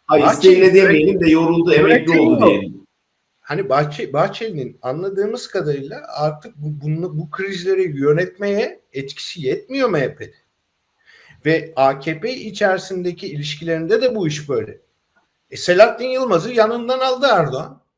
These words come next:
Speaker 2: Yanında fotoğraf çektirmişsin. İşte Erdoğan aldı üç hafta önce değil mi?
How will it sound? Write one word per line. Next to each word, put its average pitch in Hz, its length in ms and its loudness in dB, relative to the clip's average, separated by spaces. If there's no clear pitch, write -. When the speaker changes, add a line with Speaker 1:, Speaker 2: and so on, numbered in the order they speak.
Speaker 2:
Yanında 139 260 -6
fotoğraf 226 460 -2
çektirmişsin. 151 840 -8
İşte - 260 -20
Erdoğan 165 420 2
aldı 269 520 0
üç 156 180 -6
hafta 143 280 -2
önce 110 300 -6
değil 320 180 -2
mi? 127 240 -10